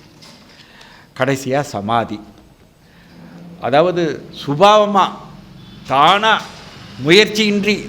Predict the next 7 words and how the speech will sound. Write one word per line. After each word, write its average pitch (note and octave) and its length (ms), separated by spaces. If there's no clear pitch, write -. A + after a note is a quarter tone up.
தானாக F3 640
பிரம்மாகார E3+ 920
நிர்விகார D#3+ 1000
விருத்தி D3+ 640
ஞான C3+ 300
சமாதி A2 460
ஆகும். F2+ 300